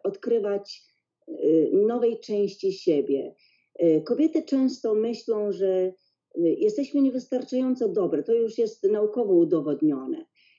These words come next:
I może to zabrzmi trochę dziwnie, ale żeby właśnie pokochać się, y, sa-, pokochać samą siebie, żeby zaakceptować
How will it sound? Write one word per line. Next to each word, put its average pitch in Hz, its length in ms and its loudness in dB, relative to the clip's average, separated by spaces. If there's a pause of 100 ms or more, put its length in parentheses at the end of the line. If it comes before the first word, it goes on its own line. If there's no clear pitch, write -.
(220)
I 247 400 0
może 285 240 0
to 294 140 -2
zabrzmi 269 380 -2
trochę 247 180 2
dziwnie, 269 440 0
ale 262 220 -2
żeby 269 500 -2 (260)
właśnie 269 460 -2 (160)
pokochać - 580 -8
się, - 300 -12 (580)
y, 208 60 2
sa-, - 260 -4
pokochać 339 360 -2
samą 330 300 4
siebie, 147 540 -6 (160)
żeby 262 300 0
zaakceptować 311 1040 -4